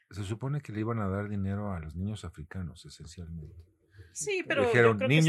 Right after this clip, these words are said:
Speaker 1: "Niño, este
Speaker 2: seguido
Speaker 1: dólar fue gracias a que".
Speaker 2: Exacto.
Speaker 1: <laughs> ¿Qué
Speaker 2: Pero
Speaker 1: hago con
Speaker 2: luego,
Speaker 1: un
Speaker 2: ¿qué
Speaker 1: dólar,
Speaker 2: pasó
Speaker 1: señor?
Speaker 2: con, con las regalías? Pues eso ya no creo que se los hayan dado a los niños africanos, a lo mejor.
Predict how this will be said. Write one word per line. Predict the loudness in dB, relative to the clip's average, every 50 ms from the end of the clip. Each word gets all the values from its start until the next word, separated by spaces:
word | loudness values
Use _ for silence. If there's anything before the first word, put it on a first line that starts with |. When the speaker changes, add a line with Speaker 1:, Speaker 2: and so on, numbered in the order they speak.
| 6
Speaker 1:
"Niño, | 6 4
este | 4 2 2
Speaker 2:
seguido | 4 6 6 8 10
Speaker 1:
dólar | 12 12 12 12 10 8 6 6 4 0
fue | 2 4 4 6
gracias | 6 6 6 6 4 4 2 0 0 0 2 2
a | 2 2 2 2
que". | 0 0 2 2
Speaker 2:
Exacto. | 0 -4 -8 -12 -12 -12 -10 -12 -12 -12 -12
Speaker 1:
<laughs> | -14 -16 -18 _ _ _ _ _ _ _ _ _ _ -20 -20 -20 -20 -20 -20 -4
¿Qué | 2 4 6
Speaker 2:
Pero | 8 8 8 8
Speaker 1:
hago | 10
con | 10 10 10
Speaker 2:
luego, | 10 8 6
Speaker 1:
un | 8
Speaker 2:
¿qué | 10 10
Speaker 1:
dólar, | 10 10 10 8 6
Speaker 2:
pasó | 6 2 2
Speaker 1:
señor? | 2 2 0
Speaker 2:
con, | -2 -4 -10
con | -10 -6 -6 -4
las | -4 -4 -4
regalías? | -6 -8 -6 -6 -8 -8 -6 -4 -4 -6 -6
Pues | -8 -14 -16 -14
eso | -14 -14 -16 -14
ya | -12 -10 -10 -12 -12
no | -16 -20 _
creo | -20 -20
que | -20 -20
se | -20 -20 -20
los | -20 -20 -20
hayan | -18 -18 -16 -16 -18 -18 -18
dado | -18 -18 -18 -16 -18
a |
los | -18 -16 -16 -16
niños | -16 -16 -16 -18 -18 -20
africanos, | -20 -20 -20 -20 -18 -18 -18 -18 -18 -18
a | -18
lo | -16
mejor. | -18 -18 -20 _ -20